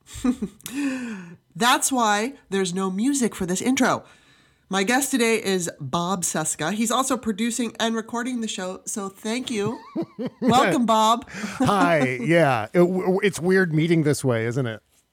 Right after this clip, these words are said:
Speaker 1: Yeah, it's really, everything about this is weird because I can kind of hear my echo
Speaker 2: Yeah.
Speaker 1: and, um, whatever. But the show must go on.
Speaker 2: <laughs>
Speaker 1: So we're just, so, okay, before we get into the show, I just want to update everyone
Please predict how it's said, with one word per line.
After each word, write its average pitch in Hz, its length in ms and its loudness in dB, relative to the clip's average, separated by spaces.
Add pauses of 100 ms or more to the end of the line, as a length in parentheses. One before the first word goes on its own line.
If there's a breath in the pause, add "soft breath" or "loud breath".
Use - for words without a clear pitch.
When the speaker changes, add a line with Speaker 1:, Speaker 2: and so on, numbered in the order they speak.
(180)
Speaker 1:
Yeah, 165 260 -4
it's 185 260 -8
really, 190 280 -2
everything 233 360 -2
about 165 260 -2
this 196 160 -8
is 185 140 -8
weird 202 200 -6
because 175 220 -10
I 165 80 -8
can 156 180 -14
kind 160 280 -10
of 170 80 -12
hear 180 160 -12
my 156 140 -8
echo 156 500 -10 (200 soft breath)
Speaker 2:
Yeah. 120 80 -20 (240 soft breath)
Speaker 1:
and, 139 460 -6
um, 131 500 -10 (540)
whatever. 208 640 0 (160 loud breath)
But 247 160 0
the 294 100 2
show 269 220 2
must 254 340 -2
go 226 200 2
on. 160 440 -2 (280)
Speaker 2:
<laughs> - 280 -12
Speaker 1:
So 240 220 0
we're 247 120 2
just, 269 360 -2
so, 247 240 0 (100)
okay, 208 280 -2
before 262 540 -2
we 254 140 -4
get 202 180 2
into 190 220 -2
the 156 120 -6
show, - 420 -8
I 170 100 -2
just 202 300 -4
want 180 220 -2
to 160 220 -2
update 180 460 -2
everyone 151 640 -8